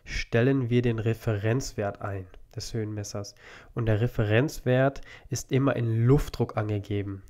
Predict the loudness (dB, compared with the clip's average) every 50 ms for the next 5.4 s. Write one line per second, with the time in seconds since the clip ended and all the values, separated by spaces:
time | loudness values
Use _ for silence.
0 | -14 -8 -6 -4 -2 0 2 4 4 4 4 2 0 0 2 4 4 4 2 0
1 | -4 -2 0 0 0 -2 -6 -6 -4 -2 -2 -2 -2 -2 -4 -2 -2 -2 -2 -4
2 | -6 -8 -8 -8 -8 -14 -16 -20 -20 -20 -20 -20 -20 -20 -20 -20 -16 _ -4 -2
3 | 0 2 4 4 2 2 0 2 2 4 4 2 0 -2 -4 -4 -2 -2 0 0
4 | 0 0 0 2 2 2 0 0 0 0 -2 0 -2 -2 -4 -4 -2 0 2 2
5 | 4 4 4 2 2 0 0